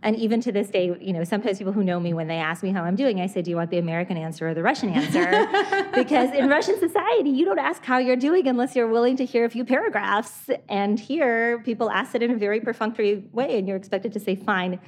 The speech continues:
Speaker 1: no matter what's going on. So I think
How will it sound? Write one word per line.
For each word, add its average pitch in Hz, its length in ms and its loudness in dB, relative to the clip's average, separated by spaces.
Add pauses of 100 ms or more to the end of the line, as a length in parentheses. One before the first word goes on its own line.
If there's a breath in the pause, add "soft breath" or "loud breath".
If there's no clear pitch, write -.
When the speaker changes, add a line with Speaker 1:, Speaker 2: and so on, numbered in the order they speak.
(240 loud breath)
Speaker 1:
no 196 80 0
matter 180 240 0
what's 165 220 -6
going 165 260 -6
on. 156 240 -8
So 160 460 -4 (320 loud breath)
I 190 80 -2
think 180 420 -4